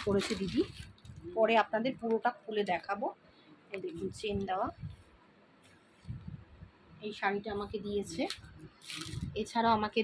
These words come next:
দিয়েছে হচ্ছে টাপারওয়্যারের এই বক্সটা, তারপরে দিয়েছে আমাকে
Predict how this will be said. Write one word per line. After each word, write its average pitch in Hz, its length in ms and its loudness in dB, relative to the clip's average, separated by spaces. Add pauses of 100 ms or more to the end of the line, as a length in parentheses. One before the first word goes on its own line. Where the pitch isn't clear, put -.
দিয়েছে 208 400 4
হচ্ছে 208 180 -4 (120)
টাপারওয়্যারের 208 680 4
এই 220 60 4 (120)
বক্সটা, - 460 4 (4000)
তারপরে 220 420 6 (100)
দিয়েছে 220 320 0 (120)
আমাকে 208 260 -2